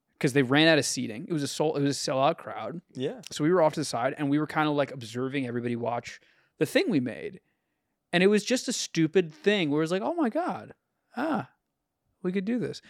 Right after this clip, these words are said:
Speaker 1: That's one of my favorite memories, I think.
Speaker 2: Do you remem-, I'll, I'll tell you
Speaker 1: Yeah.
Speaker 2: one, the memory that I go back to a lot
Speaker 1: What's that?
Speaker 2: with us.
Speaker 1: Yeah.
Speaker 2: When we finished Clickbait,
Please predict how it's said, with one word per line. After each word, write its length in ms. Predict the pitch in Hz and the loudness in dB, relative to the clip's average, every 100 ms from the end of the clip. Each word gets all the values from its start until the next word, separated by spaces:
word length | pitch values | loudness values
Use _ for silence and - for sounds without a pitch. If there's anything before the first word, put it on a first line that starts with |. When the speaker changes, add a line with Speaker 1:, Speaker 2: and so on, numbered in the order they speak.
| _ | _
Speaker 1:
That's 200 | 175 196 | 4 6
one 80 | 214 | 6
of 40 | 175 | 4
my 100 | 139 | 2
favorite 300 | 147 123 101 | 2 -2 -6
memories, 420 | 78 - - - - _ - | -14 -16 -18 -20 -20 _ -12
I 80 | |
think. 340 | - - - - | -12 -14 -18 -14
Speaker 2:
Do 100 | 151 | -6
you 120 | 170 214 | -4 -2
remem-, 480 | 208 196 - 156 - - | -2 -2 -4 -10 -8 4
I'll, 220 | 151 - | 6 6
I'll 120 | 143 | 0
tell 240 | - 160 156 | 0 0 0
you 440 | 139 135 127 - _ - | 0 0 -2 -6 _ -6
Speaker 1:
Yeah. 280 | 123 110 - - - - _ | -4 -4 -10 -20 -20 -20 _
Speaker 2:
one, 520 | 135 135 156 156 127 - | -2 2 2 2 -12 -12
the 120 | 131 | -4
memory 320 | 127 135 131 113 | 0 2 2 0
that 120 | 95 | 2
I 220 | 101 110 | 2 2
go 220 | 107 95 | 0 -4
back 280 | 80 73 - | -4 -8 -10
to 120 | - | -10
a 80 | - | -10
lot 560 | 76 78 80 - - - | -10 -14 -16 -16 -18 -12
Speaker 1:
What's 200 | 123 117 | -10 -8
that? 240 | 117 104 117 | -8 -10 -6
Speaker 2:
with 220 | 101 - | -6 -4
us. 480 | 92 78 - - - | -6 -6 -12 -16 -16
Speaker 1:
Yeah. 260 | 113 117 - _ _ _ _ - | -14 -14 -16 _ _ _ _ -6
Speaker 2:
When 240 | 127 131 | -4 -4
we 160 | 151 170 | -6 -6
finished 540 | - 175 160 - - | -4 -4 -4 -8 -8
Clickbait, 680 | - 127 - - - - | -2 -2 -4 -12 -12 -16